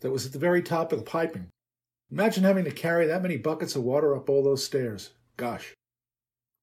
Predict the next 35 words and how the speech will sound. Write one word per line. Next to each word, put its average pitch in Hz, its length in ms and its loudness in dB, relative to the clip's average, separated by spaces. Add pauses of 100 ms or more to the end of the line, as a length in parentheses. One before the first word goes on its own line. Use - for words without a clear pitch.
(840)
When 175 140 0
city 285 280 4
water 220 280 6
pressure 135 320 0
showed 123 280 0
up, 131 200 -2 (380)
the 139 60 -6
dead 220 240 10
men 202 220 4
filled 196 280 8
their 175 100 2
systems - 480 -2
from 147 140 -4
the 131 60 -2
basement, 180 500 0 (880)
and 147 100 -6
they 160 60 -2
used 180 240 2
an 175 80 2
overflow 202 400 4
pipe 139 420 -2 (320)
that 127 160 -2
ran 185 300 2
from 156 180 -4
that 160 220 -2
open 175 260 -2
expansion 127 540 -2
tank 127 340 -6 (260)
in 147 120 -6
the 143 120 2
attic 147 360 -2
down 147 180 -4
to 139 100 -6
the 147 80 -2
basement. 190 460 -2